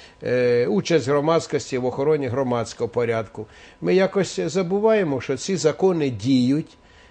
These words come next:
їх ніхто не відміняв, і там є конкретні положення, які дають право громадянам.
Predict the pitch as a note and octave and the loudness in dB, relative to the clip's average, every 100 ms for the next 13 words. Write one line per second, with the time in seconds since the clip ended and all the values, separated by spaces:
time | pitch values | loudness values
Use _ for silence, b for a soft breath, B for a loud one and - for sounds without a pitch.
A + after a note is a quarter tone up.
0 | b - C#3+ E3 D#3+ - F#3+ E3 C#3+ C#3 | b -10 -6 -2 -2 2 2 4 2 2
1 | B2 C3+ B2 A#2+ C#3 G#3 - F3 A#3 G#3 | 2 2 4 4 2 -2 -2 -2 0 -2
2 | F#3+ F#3+ D#3+ F#3+ F3 F#3+ - D3+ D3+ D3+ | -2 -2 -2 -2 -2 -4 2 2 4 2
3 | E3 D#3+ C#3 C3+ D3+ D3+ C3+ C3+ E3 D#3+ | 0 0 0 -2 -4 -4 -2 0 -2 -2
4 | D3+ D3+ C#3+ A#2+ C3 B2 G#2+ G#2 G2+ A2+ | -2 0 0 0 0 -2 -2 -2 -2 -4
5 | C#3 | -8